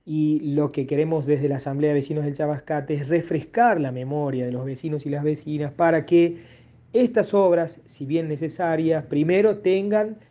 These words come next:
la necesaria participación ciudadana a la hora de decidirlas, porque eso evocaría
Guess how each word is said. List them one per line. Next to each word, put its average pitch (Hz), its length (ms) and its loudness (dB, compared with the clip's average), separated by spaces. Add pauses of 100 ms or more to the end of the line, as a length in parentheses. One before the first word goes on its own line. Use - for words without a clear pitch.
la 143 220 -2
necesaria 101 1040 -2
participación 147 760 -6
ciudadana 160 380 -2
a 147 40 0
la 135 120 0
hora 160 160 2
de 139 120 0
decidirlas, 175 720 -4
porque 143 280 -8
eso 156 140 -6
evocaría 160 720 2